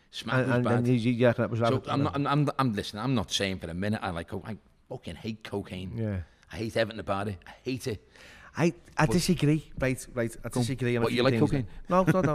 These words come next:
Speaker 2: no.
Speaker 1: <laughs>
Speaker 2: I disagree on the fact that it's, um, like, smack, it, it, it, it'll, it'll wipe them out pretty quick. What's killing people, right, who are using drugs is
Speaker 1: No, I'm
Speaker 2: ni-
Speaker 1: talking about then.
Speaker 2: Yeah.
Speaker 1: Back then I'm talking about.
Speaker 2: It's the lifestyle that
Speaker 1: Yeah.
Speaker 2: goes with it,
Speaker 1: Yeah.
Speaker 2: right? There's a lot of, like, yeah, okay,
Speaker 1: Yeah.
Speaker 2: so
Speaker 1: But, so back then,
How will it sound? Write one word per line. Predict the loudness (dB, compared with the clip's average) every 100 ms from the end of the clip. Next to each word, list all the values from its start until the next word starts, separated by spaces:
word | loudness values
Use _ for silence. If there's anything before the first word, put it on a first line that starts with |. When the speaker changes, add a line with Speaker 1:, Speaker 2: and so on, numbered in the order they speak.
| 0
Speaker 2:
no. | -2
Speaker 1:
<laughs> | -2
Speaker 2:
I | 0
disagree | 0 2 4 6
on | 6
the |
fact | 6 4 6
that | 4 4
it's, | 2
um, | 0 2 0 -4 -20 -20 _ -6
like, | -6
smack, | -2 2 2 0 -12 -8
it, | -6
it, | -6 -6
it, | -8 -8 -8 -10 -10
it'll, | -12 -14 -12
it'll | -10 -6
wipe | -2 -2
them | 0 -2
out | -2 -4
pretty | -2 -2
quick. | 0 -2 2
What's | 6 6 4 -4
killing | 2 2 2
people, | 0 -2 -2 0
right, | 0 0
who | -2
are | 0
using | 0 0 0
drugs | 0 -2 -2
is | -8 -10 -14 -2
Speaker 1:
No, | 4
I'm | 6
Speaker 2:
ni- |
Speaker 1:
talking | 6 4
about | 2
then. | 0 -2 -2 -2
Speaker 2:
Yeah. | 0 0 0
Speaker 1:
Back | -2 2
then | 2
I'm | 2
talking | 0 -2
about. | 0
Speaker 2:
It's | 0 4
the | 4
lifestyle | 6 4 4 4 0 -6 -4
that | 4
Speaker 1:
Yeah. | 6
Speaker 2:
goes | 8 8
with | 6
it, | 4
Speaker 1:
Yeah. | 2
Speaker 2:
right? | 2 4
There's | 4
a |
lot | 6 4
of, | 0 -4 -4
like, | -2 2
yeah, | 2 2 0
okay, | -6 -4 -4 -4
Speaker 1:
Yeah. | -2
Speaker 2:
so | -2
Speaker 1:
But, | -2 -6 0
so | 2
back | 2 2
then, | 2 2